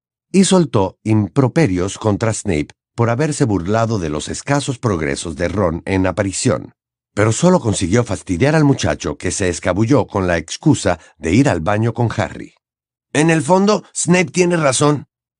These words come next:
admitió Ron, tras contemplarse un minuto en un espejo resquebrajado. «No sé si vale la pena que me presente al examen. No le encuentro el truco a la aparición».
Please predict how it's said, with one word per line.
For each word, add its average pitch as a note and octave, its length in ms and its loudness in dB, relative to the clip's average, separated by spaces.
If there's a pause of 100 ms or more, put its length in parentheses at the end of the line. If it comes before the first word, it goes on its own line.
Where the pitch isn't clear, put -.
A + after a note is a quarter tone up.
admitió G2+ 480 2
Ron, D#2 340 -2 (280)
tras G2+ 240 0
contemplarse A2 720 0
un C3+ 140 4
minuto F2+ 540 2
en G#2+ 160 6
un D3+ 120 6
espejo C3 560 -2
resquebrajado. A2 960 -2 (640)
«No F#3 220 2
sé F#3 140 0
si D#3+ 160 0
vale E3 280 2
la C#3+ 160 2
pena D#3+ 360 2 (280)
que D3 100 2
me D3 140 4
presente D3 440 0
al C#3+ 120 0
examen. C3+ 480 0 (560)
No E3+ 240 4
le G3 80 4
encuentro E3+ 480 2
el C3 100 2
truco D#3+ 380 2
a C#3+ 60 2
la C3 200 4
aparición». B2+ 640 0